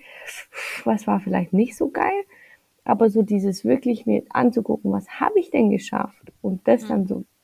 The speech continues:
Speaker 1: wirklich hervorzuheben. Ich finde, das ist voll oft, also wir sind ja schon oft auch in diesem Optimierungsmodus, was kann ich noch
Speaker 2: Ja.
Speaker 1: besser machen?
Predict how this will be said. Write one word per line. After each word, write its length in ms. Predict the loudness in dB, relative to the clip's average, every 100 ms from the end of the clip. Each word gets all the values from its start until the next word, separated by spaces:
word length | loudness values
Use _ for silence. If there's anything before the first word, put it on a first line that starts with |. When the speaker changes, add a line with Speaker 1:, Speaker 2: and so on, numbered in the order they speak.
| _
Speaker 1:
wirklich 440 | 4 4 2 -4
hervorzuheben. 960 | -4 -2 2 0 0 -2 0 0 -2 -4 -10 -20 _ _ _
Ich 80 | _
finde, 240 | 0 2
das 100 | 0
ist 140 | -2 -2
voll 200 | 0 0
oft, 240 | -2 -2
also 180 | -4 0
wir 100 | 2
sind 100 | 2
ja 100 | 0
schon 220 | 0 0
oft 300 | 2 2 0
auch 160 | -6 -2
in 100 | -2
diesem 220 | -2 -4 0
Optimierungsmodus, 1200 | -2 -2 0 4 4 4 -4 -4 -4 -2 -4 -6
was 140 | -12
kann 180 | -6 -4
ich 120 | -4 0
noch 80 |
Speaker 2:
Ja. 80 | 0 0
Speaker 1:
besser 300 | -10 -8 -4
machen? 360 | -4 -4 -8 -12